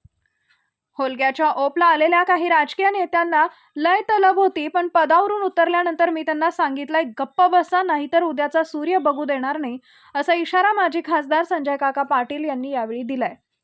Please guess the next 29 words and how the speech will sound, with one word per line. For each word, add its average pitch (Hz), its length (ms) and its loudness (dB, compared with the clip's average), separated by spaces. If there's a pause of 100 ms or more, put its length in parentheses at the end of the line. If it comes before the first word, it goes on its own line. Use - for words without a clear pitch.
"माझ्या 233 300 -6
वडिलांनी 269 580 -6 (380)
महाराष्ट्रामधील 381 840 2
पहिला 339 380 2
एन्काउंटर 311 520 0
केला, 277 320 -2 (400)
जन्मताचा 392 680 2
मी 370 180 -2
जिगर 302 360 2
घेऊन 311 320 -2
आलोय. 233 280 0 (220)
आयुष्यात 311 600 0
मी 294 200 -6
कधी 302 200 0
भिवून 285 320 -6
वागलो 320 380 2
नाही. 311 140 -4 (340)
राजकारण 330 560 0
संपलं 330 440 0
तरी 339 140 0
बेहत्तर, 320 460 0
पण 339 180 -2
कार्यकर्ते 311 540 2
आणि 349 260 0
जनतेची 311 480 -4
साथ 277 300 -4
सोडणार 262 460 -4
नाही. 202 160 -8 (500)
पक्ष 330 260 2